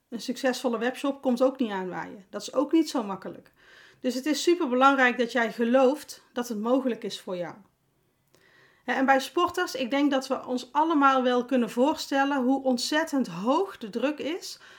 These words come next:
als een voetballer na een wedstrijd die in gelijkspel geëindigd is en de verlenging,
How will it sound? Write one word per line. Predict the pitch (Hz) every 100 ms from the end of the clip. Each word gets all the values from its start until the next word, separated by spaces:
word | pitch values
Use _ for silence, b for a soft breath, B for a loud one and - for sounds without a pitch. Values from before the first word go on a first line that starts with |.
| B B
als | 262 285 247
een | 233
voetballer | 320 - 254 262 294 330
na | 233 240 247
een | 226
wedstrijd | 254 254 254 247 247
die | 233 214
in | 214
gelijkspel | 208 202 202 - 269 262
geëindigd | 233 226 226 240
is | 226
en | 226
de | 202
verlenging, | 220 220 247 240 240